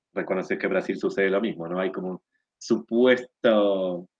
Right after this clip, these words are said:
rescate de nuestro pasado de esplendor preimperial, que se desguaza rápidamente porque nadie quiere hacer la tarea porque es sumamente difícil.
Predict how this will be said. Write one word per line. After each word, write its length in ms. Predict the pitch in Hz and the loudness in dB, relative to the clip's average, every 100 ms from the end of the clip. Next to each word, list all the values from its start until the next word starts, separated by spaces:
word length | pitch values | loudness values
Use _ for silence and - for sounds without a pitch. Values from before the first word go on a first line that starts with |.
| _ _ - | _ _ -10
rescate 640 | 110 104 - 120 117 113 | -4 -4 0 4 4 4
de 140 | 104 98 | 0 0
nuestro 280 | 98 101 | -4 -6
pasado 400 | 101 98 104 107 | -4 -2 0 2
de 80 | 101 | 2
esplendor 720 | 101 98 98 101 107 101 101 - _ _ _ _ _ _ - | 0 -4 -6 -2 0 0 -2 -12 _ _ _ _ _ _ -6
preimperial, 720 | 104 101 98 113 113 131 147 - _ - | -4 -2 0 4 6 4 2 -8 _ -10
que 160 | 90 | -8
se 140 | 87 92 | -6 -4
desguaza 440 | 90 92 98 98 | -2 0 0 0
rápidamente 680 | 98 95 101 98 95 104 123 | -2 -2 -2 -2 -4 -6 -6
porque 260 | 104 85 85 | -8 -8 -6
nadie 240 | 87 87 | -2 -2
quiere 160 | 87 85 | -2 -6
hacer 160 | 87 | -6
la 80 | 90 | -8
tarea 320 | 87 90 92 | -6 -4 -4
porque 220 | 98 82 82 | -4 -6 -12
es 80 | |
sumamente 340 | - 80 80 - | -14 -14 -14 -12
difícil. 320 | - - - | -14 -14 -20